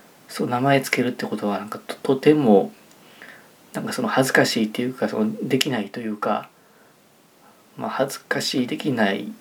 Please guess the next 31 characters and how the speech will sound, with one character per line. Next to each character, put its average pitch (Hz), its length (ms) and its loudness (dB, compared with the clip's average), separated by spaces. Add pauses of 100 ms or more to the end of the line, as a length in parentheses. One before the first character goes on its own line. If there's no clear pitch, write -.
と 123 140 0
い 123 80 2
う 123 80 0
か、 123 100 -2
も 139 140 2
う 139 40 2
少 - 160 2
し - 100 2
言 135 120 2
う - 20 -2
な 113 80 0
ら 110 60 -2
ば、 - 40 -10
か-、 - 280 -12
か - 140 -2
っ - 100 -16
こ - 120 2
悪 135 180 6
い - 180 -2 (680)
よ 147 60 2
う - 20 2
な 123 80 -4
気 - 160 -8
が 120 80 -2
す 135 120 -2
る 123 80 0
ん 123 40 -8
で 120 80 -4
す - 100 -8
よ - 80 -2
ね。 - 260 -6